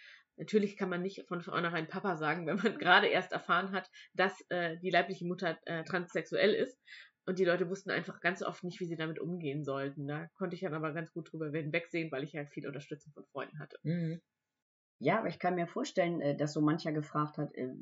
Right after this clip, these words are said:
Speaker 3: wie du mich dann, äh, ja, dann nennst. Im Endeffekt ist es halt, äh, sehr schwierig in der Situation, das sofort, äh, zu sagen. Sofort den, äh, Namen zu ändern oder auch halt,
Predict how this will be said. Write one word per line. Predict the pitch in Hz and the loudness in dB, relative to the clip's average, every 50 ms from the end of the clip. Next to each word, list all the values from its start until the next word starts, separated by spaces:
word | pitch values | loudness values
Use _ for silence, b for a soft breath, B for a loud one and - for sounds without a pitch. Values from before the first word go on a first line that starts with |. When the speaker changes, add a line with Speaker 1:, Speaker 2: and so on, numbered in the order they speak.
| - - | -14 -8
Speaker 3:
wie | - 131 151 165 | -2 0 0 2
du | 165 156 | 2 2
mich | 156 156 151 151 - | 2 2 0 -2 0
dann, | 147 143 143 143 147 147 | 2 4 6 6 6 4
äh, | - - 135 139 143 165 - - | 0 -4 -6 -6 -6 -8 -8 -4
ja, | 143 143 139 127 - - _ _ | -2 -2 -2 -2 -4 -10 _ _
dann | - 120 123 127 123 143 - | -8 -6 -4 -4 -6 -6 -2
nennst. | 117 131 160 180 165 117 92 - - - - - - _ _ _ _ _ _ _ _ - | 0 2 2 4 4 2 2 0 -6 -16 -18 -20 -20 _ _ _ _ _ _ _ _ -2
Im | - - | 0 0
Endeffekt | 220 - 208 208 - 190 175 175 - - | 0 -2 -4 -4 -2 -2 -2 -2 -2 -8
ist | - - 147 - | -6 -4 -4 -2
es | 160 151 - - | -4 -4 -2 0
halt, | 139 147 147 - - b b b b b b b _ - | 2 2 2 0 -4 b b b b b b b _ -8
äh, | - 90 78 - - _ _ _ _ | -6 -4 -4 -6 -8 _ _ _ _
sehr | - 123 151 156 151 | -6 0 2 2 2
schwierig | 147 - 143 151 180 165 160 165 160 - | 2 0 0 0 0 0 0 -2 -2 -2
in | - 151 151 | 0 2 2
der | 156 151 151 | 2 2 0
Situation, | 147 147 156 147 143 147 143 143 143 143 - - 139 143 143 135 | 0 0 -4 -6 -2 0 0 0 0 -2 -4 -2 2 4 4 4
das | 127 117 123 - - - | 4 0 -4 -8 -10 -12
sofort, | - 120 131 120 - - 127 131 165 170 - - - | -6 -4 -4 -4 -4 -2 2 2 2 2 2 -2 -8
äh, | - 139 139 135 127 123 117 - _ _ _ _ _ | -6 -4 -4 -4 -4 -6 -8 -12 _ _ _ _ _
zu | - - - 120 | -14 -8 -8 -6
sagen. | 104 110 120 135 - - - - _ _ _ _ _ _ _ _ _ _ _ _ _ _ _ | -6 -4 -6 -6 -8 -8 -12 -14 _ _ _ _ _ _ _ _ _ _ _ _ _ _ _
Sofort | - 139 143 - 175 190 190 190 - | -8 -6 -2 0 2 2 2 0 2
den, | 147 147 151 151 147 | 4 6 6 6 4
äh, | 135 135 127 | 2 0 -2
Namen | 127 135 143 151 160 170 170 175 165 | -2 0 0 0 0 0 -2 -4 -6
zu | - - 165 | -4 -4 -4
ändern | - 151 165 170 165 160 160 160 165 156 | -2 -2 -2 -2 0 -2 0 -2 -2 -2
oder | - - 139 147 147 147 139 139 - | -2 0 0 0 2 0 -2 -2 0
auch | 135 139 143 143 - | -2 -2 -2 -4 -6
halt, | 135 131 131 139 | -6 -6 -6 -8